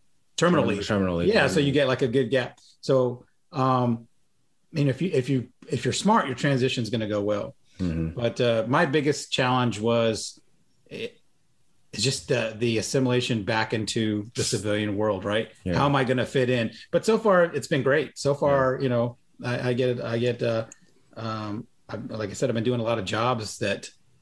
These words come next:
Speaker 1: I enjoy doing. And then every job that I switched from has been something that I enjoy more and more.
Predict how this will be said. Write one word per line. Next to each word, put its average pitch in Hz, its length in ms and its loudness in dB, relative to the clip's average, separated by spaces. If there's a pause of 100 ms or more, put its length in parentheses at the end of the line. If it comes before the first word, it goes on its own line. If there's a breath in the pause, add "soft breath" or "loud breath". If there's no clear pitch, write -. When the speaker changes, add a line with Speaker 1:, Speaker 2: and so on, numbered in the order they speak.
Speaker 1:
I 113 120 -2
enjoy 117 460 0
doing. 107 440 -2
And 107 240 -6 (260 soft breath)
then 113 140 0
every 139 280 2
job 135 300 0
that 127 80 0
I 117 80 0
switched - 500 -2
from 107 500 -2 (220)
has 110 180 -4
been 113 220 -2
something 120 300 -2
that 107 100 -2
I 107 60 0
enjoy 104 340 0
more 107 260 -2
and 104 80 -2
more. 101 380 -4